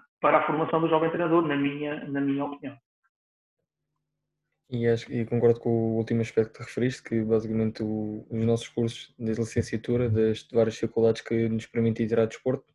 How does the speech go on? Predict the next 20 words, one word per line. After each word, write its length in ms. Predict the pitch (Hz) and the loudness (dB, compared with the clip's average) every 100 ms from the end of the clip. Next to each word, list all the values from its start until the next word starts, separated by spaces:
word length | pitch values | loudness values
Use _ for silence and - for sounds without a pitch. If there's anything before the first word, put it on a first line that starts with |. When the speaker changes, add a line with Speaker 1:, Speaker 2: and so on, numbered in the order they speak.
| _ | _
Speaker 2:
mais 160 | 117 110 | -2 0
vinculado 380 | 113 110 117 110 | 0 2 4 4
à 40 | |
parte 240 | 110 113 110 | 4 2 2
de 120 | _ | _
treino 320 | - 117 117 - | 2 2 2 -8
desportivo, 420 | - - 127 131 _ - - _ | -20 -6 -4 -4 _ -20 -20 _
nos 80 | - | -8
permite 320 | - 123 123 | 0 2 2
de 60 | 120 | 4
alguma 180 | 120 120 | 4 4
maneira, 380 | 120 123 123 - - _ | 6 4 2 -2 -16 _
não 140 | 123 120 | 0 2
digo 160 | 120 | 2
facilitar, 580 | - 120 - 120 127 123 | 4 2 4 2 4 4
mas 200 | 120 117 | 4 4
abrir 180 | 117 117 | 4 4
uma 180 | 113 113 | 4 6
grande 300 | 120 117 110 | 6 4 4
vasta, 480 | 117 113 - 117 | 2 2 -2 -4